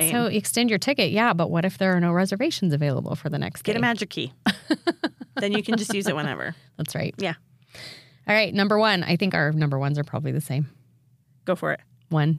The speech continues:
Speaker 2: two, three.
Speaker 1: Rope
Speaker 2: Rope
Speaker 1: drop.
Speaker 2: drop. <laughs>
Speaker 1: Ah, high five! I didn't know if you would say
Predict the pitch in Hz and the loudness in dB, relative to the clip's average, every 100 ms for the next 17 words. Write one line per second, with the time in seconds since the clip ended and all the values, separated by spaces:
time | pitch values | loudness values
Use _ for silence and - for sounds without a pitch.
0 | - - 156 156 - 170 143 147 - - | -2 0 2 2 -2 0 0 0 -6 0
1 | 185 160 165 160 160 - 359 640 784 784 | 2 2 2 2 2 2 2 4 6 6
2 | 698 554 466 403 427 - 370 - 508 359 | 6 6 4 4 2 0 -4 2 2 4
3 | 508 605 679 359 190 165 - - - - | 4 4 4 4 2 0 0 -4 -6 -8
4 | - 415 523 523 440 359 392 - 381 392 | 0 2 2 2 4 4 4 4 2 4